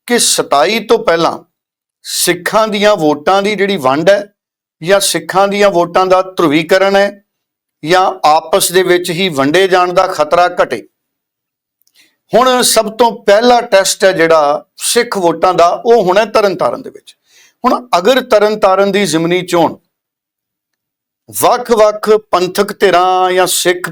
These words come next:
ਪਾਰਟੀਆਂ ਵੱਖਰੇ-ਵੱਖਰੇ ਤੌਰ ਤੇ ਲੜਦੀਆਂ ਨੇ ਤੇ ਫਿਰ ਉਹਦਾ ਨਤੀਜਾ ਕਈ ਨਵੇਂ ਰੁਝਾਨ ਪੇਸ਼ ਕਰੂਗਾ। ਹਾਲਾਂਕਿ ਅਸੀਂ ਜਦੋਂ ਚੌਵੀ ਦੀਆਂ ਲੋਕ ਸਭਾ ਦੀਆਂ ਚੋਣਾਂ ਦੇਖਦੇ ਹਾਂ ਤੇ ਸਾਡੇ ਸਾਹਮਣੇ ਸਪਸ਼ਟ ਰੂਪ ਦੇ ਵਿੱਚ ਆਇਆ ਹੈ ਕਿ ਸਿੱਖ ਵੋਟਾਂ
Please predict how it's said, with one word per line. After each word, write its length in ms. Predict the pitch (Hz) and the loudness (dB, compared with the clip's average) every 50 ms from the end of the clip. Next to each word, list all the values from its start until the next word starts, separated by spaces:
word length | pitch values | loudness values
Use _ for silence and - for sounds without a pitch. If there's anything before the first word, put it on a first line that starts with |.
| 170 - | -4 -2
ਪਾਰਟੀਆਂ 580 | 165 160 165 175 170 170 - 180 180 175 175 175 175 175 175 175 - _ _ _ _ _ _ 107 | 0 0 0 0 -4 -6 -8 -4 0 0 2 2 0 -2 -4 -6 -12 _ _ _ _ _ _ -6
ਵੱਖਰੇ-ਵੱਖਰੇ 800 | - 151 208 202 - 254 262 254 226 226 - - 220 226 226 214 | -2 -2 -2 0 0 0 2 2 2 0 -2 -2 -2 -2 -2 0
ਤੌਰ 300 | 220 196 175 170 175 170 | 2 2 2 2 2 0
ਤੇ 160 | 175 175 185 | -2 0 0
ਲੜਦੀਆਂ 480 | 175 165 151 156 156 156 165 175 175 175 | 2 2 2 0 -2 -2 0 0 0 2
ਨੇ 140 | 170 175 180 | 2 0 0
ਤੇ 160 | 180 180 196 | -2 -2 -6
ਫਿਰ 260 | 170 - - 180 180 180 | -6 -2 0 0 0 2
ਉਹਦਾ 200 | 175 175 185 180 | 2 2 0 0
ਨਤੀਜਾ 540 | 139 143 143 143 - 165 175 160 170 202 160 113 - - _ _ _ _ _ _ _ _ _ _ _ _ _ _ _ _ _ _ _ _ - | 0 -2 -4 -4 -4 -6 -2 0 2 2 2 0 -4 -10 _ _ _ _ _ _ _ _ _ _ _ _ _ _ _ _ _ _ _ _ 0
ਕਈ 200 | 220 240 285 277 | 0 2 2 2
ਨਵੇਂ 320 | 247 208 190 190 202 208 202 | 0 0 2 2 2 2 2
ਰੁਝਾਨ 360 | 196 185 190 175 156 151 156 156 | 2 2 2 0 0 0 -2 -2
ਪੇਸ਼ 240 | 160 156 151 - | -2 -2 -2 -2
ਕਰੂਗਾ। 320 | - 156 156 185 208 262 247 | -2 0 0 2 2 2 2
ਹਾਲਾਂਕਿ 380 | 185 185 185 190 190 190 208 196 | 2 2 2 2 2 2 0 0
ਅਸੀਂ 180 | 160 - 208 175 | 0 -2 -4 -2
ਜਦੋਂ 220 | 175 180 185 196 190 | -2 0 0 -2 -2
ਚੌਵੀ 360 | 190 - 170 147 147 156 202 208 | -2 0 2 2 2 2 0 0
ਦੀਆਂ 180 | 208 220 220 | 0 0 2
ਲੋਕ 200 | 202 185 180 175 | 2 0 0 0
ਸਭਾ 220 | - - 185 180 185 | 0 0 2 2 0
ਦੀਆਂ 200 | 185 190 190 185 | 0 0 -4 -2
ਚੋਣਾਂ 300 | 185 160 151 156 165 165 | -2 -2 0 0 0 0
ਦੇਖਦੇ 360 | 147 143 139 131 156 160 170 | 0 -2 -2 -2 -2 -2 0
ਹਾਂ 160 | 170 180 202 - - _ _ - _ _ _ - | 2 0 0 -2 -8 _ _ -20 _ _ _ -4
ਤੇ 60 | 190 | -2
ਸਾਡੇ 360 | 165 - - 151 156 170 185 | -2 0 0 0 2 2 0
ਸਾਹਮਣੇ 400 | 180 - 185 180 185 185 185 190 | 0 0 0 0 0 0 -2 -2
ਸਪਸ਼ਟ 400 | 185 - - - 170 170 170 - | -2 -2 -2 -2 -2 -2 -2 -4
ਰੂਪ 240 | 165 156 156 156 151 | -2 -2 -2 -2 -2
ਦੇ 100 | 156 160 | -2 -2
ਵਿੱਚ 220 | 151 160 160 160 - | -2 -2 -4 -6 -4
ਆਇਆ 380 | - 143 131 123 131 151 160 | 0 0 2 2 2 2 2
ਹੈ 180 | 175 190 185 _ _ _ _ _ _ _ | 0 0 -4 _ _ _ _ _ _ _
ਕਿ 100 | - 208 | -6 -6
ਸਿੱਖ 440 | 196 - - - - 202 196 202 - 185 | -4 -4 -2 0 0 0 0 -2 -4 -2
ਵੋਟਾਂ 420 | 160 151 147 147 - 170 175 | 0 0 0 0 0 0 0